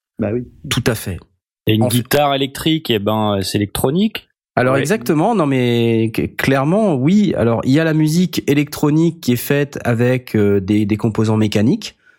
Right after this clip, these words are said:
Speaker 2: On peut parler de l'orgamande, on peut parler justement de la guitare électrique. Et puis il y a la musique électronique qui est effectivement générée que par, euh, la, de l'action, euh, euh, enfin purement de composants électroniques,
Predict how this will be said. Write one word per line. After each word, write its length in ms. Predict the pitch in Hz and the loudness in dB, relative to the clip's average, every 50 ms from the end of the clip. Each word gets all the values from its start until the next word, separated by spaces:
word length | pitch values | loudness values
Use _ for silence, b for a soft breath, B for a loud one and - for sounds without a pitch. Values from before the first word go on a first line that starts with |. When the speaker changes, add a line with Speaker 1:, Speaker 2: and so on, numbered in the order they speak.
| b b b _ - | b b b _ -4
Speaker 2:
On 100 | - 104 | -4 -2
peut 120 | 104 - 104 | 0 0 0
parler 380 | - 107 101 104 107 113 110 | 0 0 0 2 2 0 0
de 100 | 104 101 | 0 0
l'orgamande, 880 | 98 98 98 95 98 101 95 98 95 98 107 107 107 110 113 113 104 95 | 2 2 0 2 0 0 2 2 2 2 2 2 2 2 2 2 2 0
on 100 | 90 92 | 0 0
peut 120 | - 95 | 0 -2
parler 340 | 92 92 90 92 98 92 95 | 0 0 0 2 2 0 0
justement 300 | 95 90 - - 95 107 | 0 -2 -2 0 0 2
de 40 | 107 | 2
la 60 | 98 | 2
guitare 280 | 87 85 95 92 95 87 | 0 0 -2 0 0 0
électrique. 420 | 87 90 87 - - 262 - - B B B B B B B B B | 0 -2 0 -2 -2 -4 -4 -10 B B B B B B B B B
Et 80 | - 123 | -2 -2
puis 160 | - - 196 | 0 2 2
il 20 | 247 | 2
y 20 | |
a 40 | 226 | 4
la 80 | 180 147 | 2 0
musique 320 | 143 139 143 185 202 - | -2 -2 -2 -2 -2 0
électronique 540 | 160 147 147 - - 135 131 147 202 240 - | 0 0 0 -2 -2 0 2 2 2 2 2
qui 60 | - | 0
est 40 | 143 | 0
effectivement 440 | 127 - 131 127 - - 135 180 220 | 0 0 -2 -4 0 0 2 2 2
générée 640 | 196 156 143 131 123 123 120 139 175 220 247 226 - - | 2 2 2 2 2 2 2 2 2 2 0 -2 -4 -4
que 180 | - 233 269 | -2 0 0
par, 600 | 302 - - 165 175 208 233 208 160 131 120 - - - - | 0 0 0 0 0 0 0 -2 0 -2 -2 -6 -8 -4 -2
euh, 540 | 110 110 110 110 107 104 104 104 107 - - - | 0 2 2 2 2 2 2 2 2 0 0 0
la, 200 | - 110 113 117 - _ - - | 0 0 0 0 -2 _ -4 0
de 100 | 120 117 | 0 2
l'action, 640 | 110 113 113 - - - 151 160 180 185 180 156 | 2 0 -2 -4 -2 0 2 2 2 2 2 2
euh, 240 | 123 113 113 110 110 110 110 B B B B B B B B B - 107 | 2 2 2 2 0 -2 -4 B B B B B B B B B -2 0
euh, 920 | 104 101 101 101 98 98 95 98 98 98 98 98 95 - - - - - - - - | 2 2 2 2 2 2 2 2 2 2 2 2 2 0 0 0 0 -2 -2 -2 -4
enfin 200 | - - - 101 98 | -6 -2 -2 -2 -2
purement 400 | - - 135 123 127 143 175 175 | 0 0 0 2 2 0 0 0
de 80 | 139 | -2
composants 440 | 120 - 131 120 - 135 123 170 170 | -2 -2 -2 0 0 -2 0 0 0
électroniques, 560 | 143 135 135 - - 139 127 110 117 - - | 0 -2 -2 -2 -2 0 0 0 -2 -4 -10